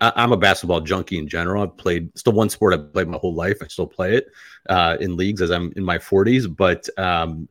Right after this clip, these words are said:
I, I will be honest, this is probably the first season that I've watched and cared about, uh, basketball, you know, college basketball at the least. So I, I haven't really paid much attention to the teams and the players until about,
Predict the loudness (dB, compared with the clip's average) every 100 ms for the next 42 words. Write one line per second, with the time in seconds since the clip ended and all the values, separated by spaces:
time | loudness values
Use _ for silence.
0 | -14 -10 -2 0 2 2 2 2 -2 -8
1 | _ _ _ _ -6 -4 -4 2 2 4
2 | 2 2 0 -2 -2 -4 -2 0 0 -2
3 | -10 _ _ _ _ -4 -2 -2 -2 -2
4 | -4 -14 _ _ _ _ _ -12 -4 -2
5 | -2 -4 -12 -12 -8 -8 0 0 2 0
6 | -2 -8 -12 -10 -8 -10 -6 -4 -4 -6
7 | -10 -10 -10 -12 0 4 4 2 -2 -2
8 | -4 -4 -4 -2 0 -2 -6 -2 0 2
9 | 2 0 -2 2 2 4 4 2 2 2
10 | 4 2 0 0 0 0 0 -2 -2 -2
11 | -2 -2 -4 -4 -2 2 2 0 -4 -4
12 | -2 -2 -2 -2